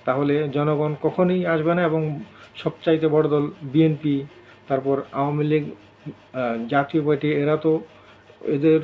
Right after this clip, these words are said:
পেছনে আসবেই না, বরং সেনাবাহিনীর পেছনে দাঁড়াবে।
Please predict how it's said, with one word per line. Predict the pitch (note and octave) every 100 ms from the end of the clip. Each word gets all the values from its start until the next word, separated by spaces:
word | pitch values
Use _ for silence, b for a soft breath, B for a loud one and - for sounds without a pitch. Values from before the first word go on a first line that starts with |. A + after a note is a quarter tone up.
| D#3
পেছনে | E3 F3 E3+
আসবেই | C#3 C#3 E3 G3
না, | F#3+
বরং | D#3+ D#3+ D#3+
সেনাবাহিনীর | D#3 D#3 D#3 D#3
পেছনে | D3+ C#3+ D3 C#3 - - C3+
দাঁড়াবে। | B2+ A2+ G2+